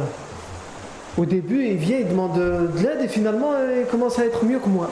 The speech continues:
Comment on peut entendre dans notre pays, là ? L'islam, il te dit, وَلَا يَجِدُونَ فِي صُدُورِهِمْ حَاجَةً مِمَّا أُوتُوا. Et il ne ressent aucune convoitise dans son cœur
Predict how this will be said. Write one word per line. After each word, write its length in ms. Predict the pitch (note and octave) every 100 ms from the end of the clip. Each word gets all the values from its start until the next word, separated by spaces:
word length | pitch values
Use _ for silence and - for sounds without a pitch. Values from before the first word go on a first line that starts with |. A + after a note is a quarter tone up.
| -
Comment 220 | C#4+ F#4
on 80 | F#4
peut 60 | D#4
entendre 260 | - G#3+ F#3+
dans 80 |
notre 160 | F#3 E3+
pays, 200 | - E3+ C#3+
là ? 60 | C3+ - - - - - - - - - - - - - - - - - - - - -
L'islam, 320 | F3 F3+ C4+ C#4
il 60 | B3+
te 60 |
dit, 140 | A#3+ C#4
وَلَا 240 | C4 C4
يَجِدُونَ 500 | C4 A3+ B3+ C#4 C4+
فِي 140 | G#3 C#4
صُدُورِهِمْ 560 | C4+ C4+ C#4 C4+ C4
حَاجَةً 480 | C4+ D#4+ D#4 C4 A#3+
مِمَّا 320 | A3+ G#3+ G3 F#3
أُوتُوا. 260 | F3 - B2 - - - - - - - -
Et 80 | G#3
il 140 | G3+
ne 80 | G3+
ressent 340 | F#3+ G3 A3
aucune 280 | A3+ A3+ A3
convoitise 540 | G3 G#3 F#3 G3 G3+ E3
dans 140 | F3
son 140 | -
cœur 280 | E3+ B3 C#4